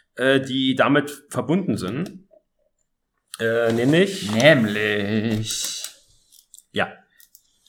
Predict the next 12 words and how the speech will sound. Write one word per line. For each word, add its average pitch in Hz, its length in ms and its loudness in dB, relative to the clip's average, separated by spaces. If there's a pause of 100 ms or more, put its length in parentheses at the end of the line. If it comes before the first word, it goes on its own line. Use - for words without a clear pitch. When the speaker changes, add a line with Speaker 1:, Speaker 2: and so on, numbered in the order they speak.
(280)
Speaker 2:
Hier 135 220 0
fragt 104 380 2
jemand. 85 360 -6
Es 170 340 4
wurde 175 260 4
eine 135 160 4
Folge 165 220 6
mit 131 220 2
Kindheitshelden - 2500 0
versprochen. - 1200 2
Pippi, 147 680 0
Alf, 135 540 4